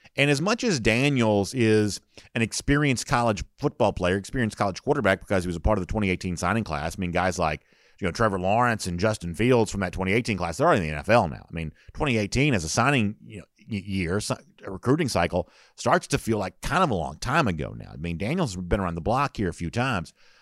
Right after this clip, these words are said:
but unfortunately for Daniels, a lot of that time has been not playing football. He was a starter for U S C in twenty eighteen. He was injured for most of twenty nineteen. Coming over to Georgia, he was injured for most of last year as well.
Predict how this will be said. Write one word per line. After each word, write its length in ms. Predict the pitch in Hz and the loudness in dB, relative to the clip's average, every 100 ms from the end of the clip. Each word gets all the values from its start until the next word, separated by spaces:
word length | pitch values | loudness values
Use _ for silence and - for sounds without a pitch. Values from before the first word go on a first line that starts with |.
| - | 0
but 100 | 139 | 2
unfortunately 500 | 127 110 196 - 131 | 2 6 6 6 2
for 180 | - 107 | 0 0
Daniels, 580 | 113 160 196 123 101 - _ _ _ - | 0 0 2 2 0 -4 _ _ _ -2
a 80 | 110 | 0
lot 240 | 117 180 | 4 4
of 40 | 175 | 4
that 180 | 143 | 4
time 400 | - 156 165 147 | 2 2 2 2
has 320 | 120 123 117 98 | 2 2 2 2
been 540 | 120 117 107 98 95 | 4 4 4 0 0
not 400 | 123 151 - - | 2 2 -2 -4
playing 460 | - 170 151 98 98 | 0 4 4 2 2
football. 520 | 180 - 73 62 - _ _ _ | 2 2 -2 -8 -12 _ _ _
He 60 | 120 | -2
was 140 | 104 | -2
a 40 | |
starter 440 | 95 - 120 131 143 | -2 2 2 2 0
for 100 | 131 | 0
U 180 | 127 117 | 2 2
S 140 | 113 | 2
C 160 | 117 104 | 2 2
in 80 | |
twenty 320 | 95 101 87 80 | 2 0 0 -2
eighteen. 480 | 73 78 69 80 - - - | -4 -8 -8 -10 -14 -12 -4
He 80 | |
was 160 | 110 95 | -4 -2
injured 360 | 113 113 127 - | -2 -2 -2 -4
for 120 | 107 | 0
most 240 | 101 95 | 2 2
of 40 | - | -2
twenty 200 | 104 90 | -4 -2
nineteen. 560 | 82 76 - 67 76 | -2 -6 -8 -8 -8
Coming 300 | 92 120 113 | -6 -2 2
over 160 | 107 95 | 2 0
to 80 | 87 | -2
Georgia, 600 | 80 113 127 110 123 127 _ _ _ | 0 2 2 4 2 2 _ _ _
he 200 | - 117 | -2 0
was 400 | 101 101 98 101 | 2 2 2 2
injured 400 | 127 120 120 113 | 0 0 0 -2
for 100 | 120 | -2
most 320 | 113 110 107 | 2 2 2
of 80 | 92 | 0
last 380 | 101 127 131 127 | 0 0 -2 0
year 140 | 104 | 2
as 120 | 95 | 2
well. 380 | 120 160 127 - | 0 0 0 -2